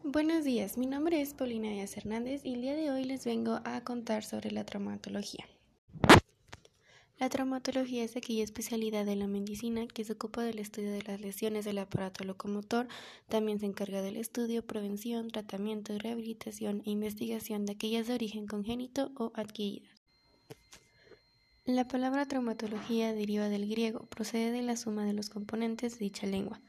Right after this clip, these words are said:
Traumas, que puede traducirse como herida, logía, que es equivalente a ciencia, discurso o tratado. Las cirugías no pueden ser realizadas por una persona,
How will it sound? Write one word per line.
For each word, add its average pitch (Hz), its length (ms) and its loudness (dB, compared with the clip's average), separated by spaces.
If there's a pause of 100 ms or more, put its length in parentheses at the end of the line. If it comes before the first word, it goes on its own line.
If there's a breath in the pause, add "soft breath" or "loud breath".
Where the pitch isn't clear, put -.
(180 loud breath)
Traumas, 254 460 4
que 220 120 -4
puede 214 180 -4
traducirse 208 540 -4
como 202 200 -2
herida, 226 400 0 (340 loud breath)
logía, 240 440 2
que 233 160 0
es 214 80 0
equivalente 220 840 -2
a 208 80 -2
ciencia, 247 480 -2
discurso 226 640 -2 (100)
o 233 240 2
tratado. 208 600 -8 (1900 soft breath)
Las 285 260 6
cirugías 254 560 2
no 233 100 0
pueden 214 320 0
ser 226 200 -2
realizadas 208 580 -4
por 196 240 2
una 202 220 2
persona, 202 440 2